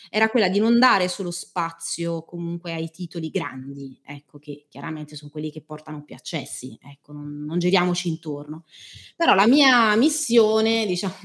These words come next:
se così possiamo chiamarla, era anche quella di dare, ehm,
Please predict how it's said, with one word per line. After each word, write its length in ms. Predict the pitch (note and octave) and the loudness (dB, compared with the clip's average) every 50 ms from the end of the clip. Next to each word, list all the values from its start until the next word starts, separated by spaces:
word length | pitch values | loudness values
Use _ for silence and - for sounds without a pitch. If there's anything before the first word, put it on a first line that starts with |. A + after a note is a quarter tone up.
| G3+ - E3 E3+ - F3 - - _ _ - A#3 - | -12 -12 -12 -14 -14 -14 -16 -16 _ _ -20 -16 -10
se 120 | - G3+ | -8 -6
così 260 | G3+ G#3 G3+ G3 G#3 F3 | -4 -4 -2 -2 -4 -6
possiamo 420 | F3+ F#3+ F3 - F#3+ F#3 F#3+ G3 | -6 -8 -8 -8 -6 -6 -4 -4
chiamarla, 500 | - D4 C4+ A#3 F3 E3 E3 F3+ G#3 A3+ | -4 -4 -4 -2 -2 -2 -2 -2 -2 -2
era 100 | G#3+ F#3 | 0 -2
anche 260 | F3 G#3+ A3+ - A#3+ A#3 | -2 -2 -4 -4 -4 -2
quella 180 | A3+ G3+ F#3 | 0 -2 -2
di 100 | F3 F3+ | -2 -2
dare, 400 | F3 F3+ F3 F3 E3+ E3+ E3+ - - _ - - - - - _ _ _ | -4 -4 -4 -4 -4 -6 -6 -8 -12 _ -20 -20 -20 -20 -20 _ _ _
ehm, 460 | - E3+ E3+ D#3 D#3 D3+ C#3+ C3 A#2+ | -10 -8 -8 -6 -6 -6 -6 -8 -10